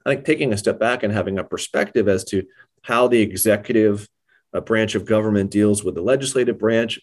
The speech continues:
You know, we know here that the court is going to rule. So here you're gonna have the judicial branch step in. But taking a step back and asking the bigger questions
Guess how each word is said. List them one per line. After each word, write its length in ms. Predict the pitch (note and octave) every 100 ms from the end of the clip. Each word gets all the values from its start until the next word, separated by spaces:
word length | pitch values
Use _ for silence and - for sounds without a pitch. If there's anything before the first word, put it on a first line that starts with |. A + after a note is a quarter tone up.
| -
You 100 | F#2+
know, 160 | D#2 -
we 200 | F2 F#2+
know 180 | A2
here 340 | G2 A2+ B2 A2+
that 260 | G2+ G2 - _ _ -
the 80 | F2+
court 300 | - G#2+ G#2
is 80 | G2
going 180 | G2+
to 80 | F#2
rule. 440 | F#2+ B2+ B2+ C3+ C#3+
So 180 | F2+ F2
here 200 | F#2+ G#2
you're 60 |
gonna 140 | G#2+ G#2
have 80 |
the 80 | G2
judicial 360 | F#2 F#2+ A2+ G#2+
branch 320 | G2+ G2 G2
step 300 | - F#2+ -
in. 400 | D3+ C3+ G#2+ G#2+ _ _ _ _
But 220 | G#2+ G#2+ - -
taking 300 | E3 A#3 G#3
a 60 |
step 340 | - C#3+ A2 -
back 380 | A2+ D#3+ C#3 F#2
and 100 | F2+
asking 400 | A2 B2 A#2 G2
the 80 |
bigger 480 | E2+ - A2+ B2+ B2+
questions 960 | - - A#2 C3+ - - D#2 C2+ B1 -